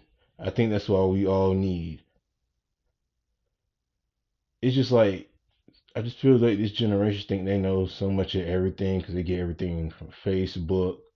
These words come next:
That's their new news. And it's like, everything is just wishy-washy. I remember growing up, like, you literally stop what you're doing, playing outside, doing homework,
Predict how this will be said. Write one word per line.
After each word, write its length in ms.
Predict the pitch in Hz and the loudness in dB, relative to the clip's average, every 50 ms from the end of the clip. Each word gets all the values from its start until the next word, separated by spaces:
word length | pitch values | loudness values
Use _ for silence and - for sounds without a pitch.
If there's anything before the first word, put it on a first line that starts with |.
| _ _ _ _ _ - | _ _ _ _ _ -4
That's 240 | 104 104 117 - | -2 -2 -2 -2
their 160 | - 104 95 92 | -2 0 0 2
new 160 | 92 92 90 | 0 0 0
news. 680 | 85 87 92 92 90 85 78 67 67 - - - _ _ _ _ _ _ _ _ _ _ - | 0 0 -2 -2 -4 -6 -8 -10 -14 -18 -20 -20 _ _ _ _ _ _ _ _ _ _ -12
And 180 | 90 92 104 | -10 -6 -6
it's 160 | 107 98 - | -6 -6 -6
like, 320 | - 85 85 87 85 - - _ _ _ _ _ _ _ 107 | -8 -6 -6 -8 -8 -12 -16 _ _ _ _ _ _ _ -4
everything 480 | 110 110 104 101 - 113 98 95 92 | -4 -2 -2 -2 -2 -2 -2 -2 -2
is 100 | 90 82 | -2 -4
just 360 | - 92 87 82 - - - - _ _ _ _ _ _ _ _ _ | -4 -6 -6 -6 -8 -12 -18 -20 _ _ _ _ _ _ _ _ _
wishy-washy. 760 | 95 104 98 - - 90 82 82 82 80 78 - - 85 - - _ - - _ _ - | -2 0 0 0 -2 -4 -4 -4 -6 -6 -8 -10 -14 -16 -18 -18 _ -20 -20 _ _ -4
I 80 | - 107 | 0 2
remember 360 | 120 131 139 131 120 110 98 | 2 4 4 4 4 2 0
growing 480 | 92 90 95 101 101 101 101 101 98 98 | -2 -2 -2 0 0 2 2 0 0 0
up, 320 | 101 95 90 - - _ _ _ _ _ _ _ _ _ _ _ _ _ _ _ _ _ _ _ | 0 -2 -4 -6 -12 _ _ _ _ _ _ _ _ _ _ _ _ _ _ _ _ _ _ _
like, 160 | - 95 87 | -10 -8 -4
you 160 | 95 107 120 | 0 2 4
literally 300 | 120 123 117 107 110 104 | 6 6 4 4 2 0
stop 300 | 98 - - - 101 95 | -2 0 2 2 2 2
what 240 | 98 101 98 - - | 2 0 0 0 -2
you're 100 | 104 95 | -4 -2
doing, 380 | 85 104 98 90 80 78 78 - - _ _ _ _ _ _ _ | 0 0 0 0 -2 -8 -12 -16 -20 _ _ _ _ _ _ _
playing 360 | - - 117 110 107 98 92 | -6 -2 0 0 0 0 -2
outside, 880 | 87 80 - - - - - 120 104 104 101 98 101 101 98 101 110 - - - _ _ _ _ _ _ _ _ _ _ _ _ | -4 -8 -10 -12 -12 -2 0 2 4 4 4 4 2 0 0 -2 -4 -4 -8 -12 _ _ _ _ _ _ _ _ _ _ _ _
doing 280 | - 107 104 98 95 90 | 0 2 2 2 0 0
homework, 760 | 85 110 110 107 104 101 98 92 90 90 90 95 95 - | 0 0 2 2 2 2 2 2 2 0 0 -2 -4 -6